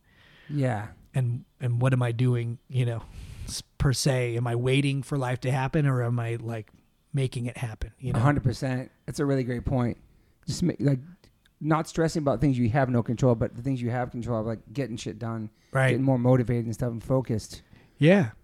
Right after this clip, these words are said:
Speaker 1: It's crazy.
Speaker 2: A-, whereas, like, I, one of the, I guess, byproducts of gabba becoming popular was, like, w-, I was able to get a lot of meetings for other ideas that I've had
Speaker 1: I was
Speaker 2: and
Speaker 1: gonna
Speaker 2: meet
Speaker 1: ask you
Speaker 2: with
Speaker 1: that,
Speaker 2: people.
Speaker 1: yeah.
Speaker 2: But nothing's really come to fruition. And,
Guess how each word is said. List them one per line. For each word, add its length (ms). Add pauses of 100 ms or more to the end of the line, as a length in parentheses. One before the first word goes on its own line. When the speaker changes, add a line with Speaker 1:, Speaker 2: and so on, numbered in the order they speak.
(280)
Speaker 1:
It's 120
crazy. 440
Speaker 2:
A-, 300 (180)
whereas, 340
like, 260 (440)
I, 200
one 240
of 120
the, 120 (480)
I 60
guess, 200
byproducts 640
of 120
gabba 340
becoming 380
popular 580
was, 580
like, 380 (1300)
w-, 220
I 60
was 120
able 200
to 40
get 160
a 40
lot 140
of 60
meetings 460
for 240
other 240
ideas 480
that 100
I've 120
had 320
Speaker 1:
I 20
was 100
Speaker 2:
and 100
Speaker 1:
gonna 60
Speaker 2:
meet 40
Speaker 1:
ask 80
you 60
Speaker 2:
with 60
Speaker 1:
that, 60
Speaker 2:
people. 160
Speaker 1:
yeah. 380
Speaker 2:
But 180
nothing's 380
really 160
come 260
to 80
fruition. 720
And, 260